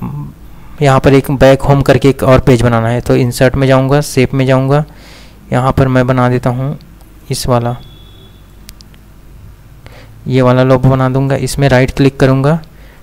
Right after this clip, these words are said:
text लिखूँगा, गो home लिख दूँगा, गो home। same चीज़ें हैं।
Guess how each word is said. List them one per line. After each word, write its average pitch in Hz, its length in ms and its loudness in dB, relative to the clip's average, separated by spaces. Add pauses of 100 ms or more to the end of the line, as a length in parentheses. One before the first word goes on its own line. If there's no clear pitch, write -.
(140)
text - 340 -4
लिखूँगा, 135 460 -2
गो 135 300 2
home 131 240 2
लिख 131 160 -2
दूँगा, 147 340 0 (1300)
गो 131 260 0 (1300)
home। 120 300 0 (1300)
same 139 400 -2 (220)
चीज़ें 135 280 -2
हैं। 151 220 -4